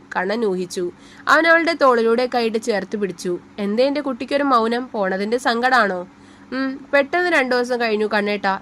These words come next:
എനിക്ക് പോവാനേ തോന്നില്ല. കോളേജ് നിർത്തിയാലോ?" "ദേ തുമ്പി, അനാവശ്യം പറഞ്ഞാലുണ്ടല്ലോ, അതിനാണോടി ഞങ്ങൾ നിന്നെ കഷ്ടപ്പെട്ട് പഠിപ്പിക്കുന്നേ? അവിടെ നിന്നേ പറ്റൂ. നിന്റെ പ്രശ്നം അഭിമന്യാണോ?"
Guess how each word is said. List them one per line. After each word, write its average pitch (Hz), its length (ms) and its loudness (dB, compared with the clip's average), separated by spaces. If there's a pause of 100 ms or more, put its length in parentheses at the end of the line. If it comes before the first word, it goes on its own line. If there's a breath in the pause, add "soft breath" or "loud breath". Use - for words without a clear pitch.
എനിക്ക് 254 160 -8
പോവാനേ 240 540 2
തോന്നില്ല. 208 580 -2 (100)
കോളേജ് 214 420 -2
നിർത്തിയാലോ?" 220 680 -2 (440 loud breath)
"ദേ 269 80 0
തുമ്പി, 285 320 0
അനാവശ്യം 262 520 2
പറഞ്ഞാലുണ്ടല്ലോ, 254 840 0
അതിനാണോടി 269 600 2
ഞങ്ങൾ 240 280 0
നിന്നെ 247 280 -4
കഷ്ടപ്പെട്ട് 247 400 -6
പഠിപ്പിക്കുന്നേ? 233 680 -4 (360 loud breath)
അവിടെ 320 180 4
നിന്നേ 285 300 2
പറ്റൂ. 208 400 -2 (140)
നിന്റെ 294 180 -2
പ്രശ്നം 285 400 -2
അഭിമന്യാണോ?" 226 760 0